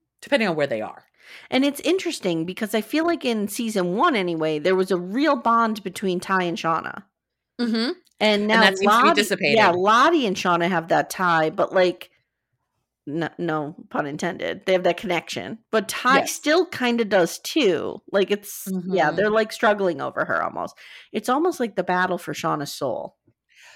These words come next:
Speaker 1: Yes.
Speaker 2: Yeah.
Speaker 1: And which, which way she, is she gonna go the, the nice spiritual route, or
Speaker 2: Yep.
Speaker 1: is she gonna become cutthroat,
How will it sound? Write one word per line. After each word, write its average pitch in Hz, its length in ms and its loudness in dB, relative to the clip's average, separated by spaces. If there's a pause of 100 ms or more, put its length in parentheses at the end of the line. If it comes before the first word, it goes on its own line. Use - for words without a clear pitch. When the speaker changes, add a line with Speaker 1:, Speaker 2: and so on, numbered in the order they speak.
(160)
Speaker 1:
Yes. - 640 0
Speaker 2:
Yeah. - 260 -8
Speaker 1:
And 175 140 -2
which, - 480 -6
which 165 200 -6
way 151 140 -2
she, - 180 -14
is 143 120 -14
she 160 100 -8
gonna 143 180 -8
go 139 200 -6
the, 135 240 -8 (240)
the 139 80 -8
nice 143 260 -8
spiritual 151 680 -6
route, 202 360 0
or 156 140 -4
Speaker 2:
Yep. 185 60 0
Speaker 1:
is 180 60 -2
she 139 60 -12
gonna 131 200 -10
become 131 380 -8
cutthroat, - 500 -8